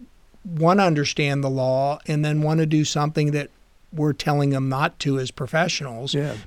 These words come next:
Speaker 1: because they have this idea that they know what they're talking about. And, you know, like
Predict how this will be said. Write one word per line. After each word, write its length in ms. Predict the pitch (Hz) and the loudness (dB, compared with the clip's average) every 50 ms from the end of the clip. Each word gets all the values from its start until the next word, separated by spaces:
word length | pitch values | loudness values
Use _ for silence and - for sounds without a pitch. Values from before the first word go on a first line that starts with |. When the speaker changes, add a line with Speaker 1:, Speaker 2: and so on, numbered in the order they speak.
| - | -2
Speaker 1:
because 340 | - 208 180 - 190 185 170 | -2 2 6 6 6 6 8
they 200 | 165 156 190 196 | 6 6 6 6
have 500 | 160 139 139 151 165 165 170 180 180 165 | 4 4 2 2 2 2 2 2 0 0
this 260 | 156 156 175 165 - | 0 0 0 0 0
idea 580 | 139 143 156 170 160 147 139 151 139 139 151 156 | 0 2 2 2 0 0 -2 -2 -2 -2 -2 -2
that 200 | 170 160 151 - | -2 -4 -6 -4
they 200 | 151 139 143 160 | -4 -4 -2 0
know 260 | 165 147 139 139 139 | 0 0 0 0 0
what 160 | 143 151 143 | 0 -2 -2
they're 120 | - 147 139 | -2 -4 -6
talking 480 | - - 147 - - 175 - 196 165 | -4 -4 -2 -2 -2 -2 -4 -4 -4
about. 420 | 143 135 135 127 127 131 143 160 175 | -4 -6 -8 -8 -6 -6 -6 -6 -6
And, 260 | 147 139 143 147 139 - - - - - - - - - - - | -6 -6 -4 -6 -6 -10 -16 -20 -20 -20 -20 -20 -20 -20 -12 -2
you 100 | - 214 | 2 4
know, 20 | 214 | 6
like 240 | 196 190 180 - | 6 4 2 0